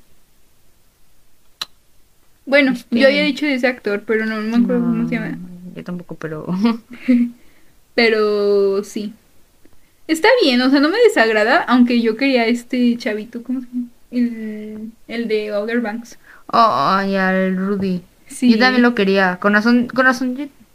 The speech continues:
Speaker 2: lo tenía presente, tenía presente que
Speaker 1: <laughs>
Speaker 2: alguien que me gustaba estaba ahí.
Speaker 1: Sí. Pero está bien, o sea, tampoco es como de que esté
Speaker 2: Mm,
Speaker 1: mal.
Speaker 2: pues no, y la verdad es que no, no han confirmado nada, entonces.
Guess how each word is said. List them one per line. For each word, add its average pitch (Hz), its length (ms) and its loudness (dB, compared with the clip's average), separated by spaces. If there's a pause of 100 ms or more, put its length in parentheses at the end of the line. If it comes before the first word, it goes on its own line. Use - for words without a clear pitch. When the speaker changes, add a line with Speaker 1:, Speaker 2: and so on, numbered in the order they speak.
(540)
Speaker 2:
lo 208 220 0
tenía 202 240 -4
presente, 208 360 -4
tenía 185 220 -6
presente 196 360 -14
que - 100 -10
Speaker 1:
<laughs> 277 120 4
Speaker 2:
alguien 196 260 0
que 196 80 -2
me 165 80 -6
gustaba 165 360 -6
estaba 180 240 -8
ahí. 165 140 -12 (500)
Speaker 1:
Sí. 196 560 -6 (460)
Pero 294 160 4
está 320 160 4
bien, 523 380 6
o - 20 -4
sea, 320 160 -4
tampoco 262 340 -2
es 330 80 0
como 277 240 -2
de 208 160 -8
que 202 300 -10 (1120)
esté 285 320 0
Speaker 2:
Mm, 254 60 2
Speaker 1:
mal. 240 200 -4 (680)
Speaker 2:
pues 359 180 0
no, 254 280 2
y 277 100 -2
la 302 100 6
verdad 311 200 2
es 339 100 -8
que 330 180 -4 (340)
no, 247 200 0 (140)
no 233 200 -4
han 254 100 -2
confirmado 202 540 -6
nada, 170 240 -6
entonces. 170 600 -12